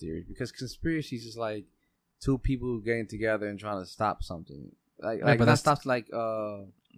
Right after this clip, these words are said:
Speaker 2: that's what this shit was labeled, bro. I'm just
Speaker 1: I know, but it's just mislabeled, and it has a bad stigmatism to it.
Speaker 2: Yeah.
Speaker 1: But besides that, with celebrities, you have to also look at how we eat,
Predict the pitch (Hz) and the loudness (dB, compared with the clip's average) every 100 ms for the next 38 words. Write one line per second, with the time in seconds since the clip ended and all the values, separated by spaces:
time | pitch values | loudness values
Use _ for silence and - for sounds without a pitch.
0 | 90 120 131 127 117 117 - 113 107 - | -8 2 4 4 2 2 4 2 2 2
1 | 117 117 107 104 104 107 110 107 107 104 | 4 4 2 -2 0 0 0 -2 -6 -6
2 | - 139 165 151 123 113 117 127 - 127 | -8 0 2 4 2 2 0 -2 -6 -8
3 | 139 131 - 110 113 110 110 107 107 113 | -4 -4 -4 -2 0 0 -2 -4 -4 -4
4 | 120 110 98 - 110 110 - - 101 - | -4 -8 -6 -2 -2 -4 -8 -6 -4 -6
5 | 95 110 98 98 90 95 98 98 - - | -6 -4 -4 -6 -8 -4 -2 -4 -6 -18
6 | - - 127 175 135 - - - - _ | -12 0 8 10 10 4 -12 -20 -20 _
7 | _ _ - - _ _ - 113 117 117 | _ _ -16 -16 _ _ -4 -2 0 -2
8 | 92 _ _ _ _ _ _ _ _ _ | -4 _ _ _ _ _ _ _ _ _
9 | _ _ _ _ _ _ - 135 - 165 | _ _ _ _ _ _ -4 -2 4 4
10 | 165 117 104 101 82 - _ _ _ 110 | 4 2 0 2 0 -4 _ _ _ -8
11 | 110 101 101 98 98 82 71 76 - - | -6 -6 -6 -4 -4 -6 -10 -10 -14 -20
12 | _ _ 104 117 143 139 123 123 117 120 | _ _ -8 0 2 2 2 2 0 -4
13 | 117 117 - 104 101 _ _ _ _ - | -4 -4 -2 -2 -2 _ _ _ _ -18
14 | - 110 110 107 98 - 113 113 | -6 -4 -2 -4 -6 -8 -8 -8